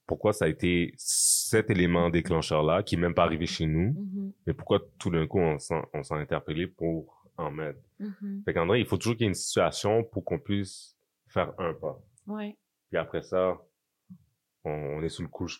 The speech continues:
Speaker 1: sur le cruise control. Puis là, après ça, on attend un autre événement puis faire un, un autre pas.
Speaker 2: Mm-hmm.
Speaker 1: Fait que c'est pour ça, des fois, j'ai l'impression que, tu sais, on, on avance, mais on avance à pas, à pas de tortue aussi.
Speaker 2: Ouais.
Speaker 1: Fait que est-ce qu'on, on,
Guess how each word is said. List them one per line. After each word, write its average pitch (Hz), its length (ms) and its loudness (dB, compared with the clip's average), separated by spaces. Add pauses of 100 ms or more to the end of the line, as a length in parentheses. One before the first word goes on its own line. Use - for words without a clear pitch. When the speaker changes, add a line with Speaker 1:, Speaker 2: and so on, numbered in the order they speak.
(120)
Speaker 1:
sur 90 140 -2
le 80 60 -4
cruise - 280 -4
control. 95 600 0 (800)
Puis 90 100 2
là, 92 120 6
après 85 120 4
ça, 101 100 2
on 95 80 4
attend 92 160 2
un 95 100 4
autre 104 160 4
événement 95 380 4
puis - 100 -12
faire 98 120 2
un, 92 200 0
un 90 140 -6
autre 85 200 -8
pas. - 280 -6
Speaker 2:
Mm-hmm. 202 460 -10 (120)
Speaker 1:
Fait 104 80 -12
que - 60 -18
c'est - 80 -20
pour 98 100 -4
ça, 117 80 2
des 98 120 4
fois, 113 160 4
j'ai 92 80 4
l'impression 82 360 2
que, - 60 -4
tu 107 80 4
sais, 104 40 8
on, 87 160 4 (280)
on 92 180 6
avance, 95 560 4
mais 92 100 4
on 90 120 4
avance 104 240 4
à 92 80 2
pas, - 260 -2 (200)
à 87 100 -2
pas 95 120 0
de - 120 -18
tortue 104 340 0
aussi. 92 420 -2 (420)
Speaker 2:
Ouais. 208 160 -8 (120)
Speaker 1:
Fait 82 160 0
que - 60 -20 (320)
est-ce - 200 0
qu'on, 87 100 0 (220)
on, 80 220 2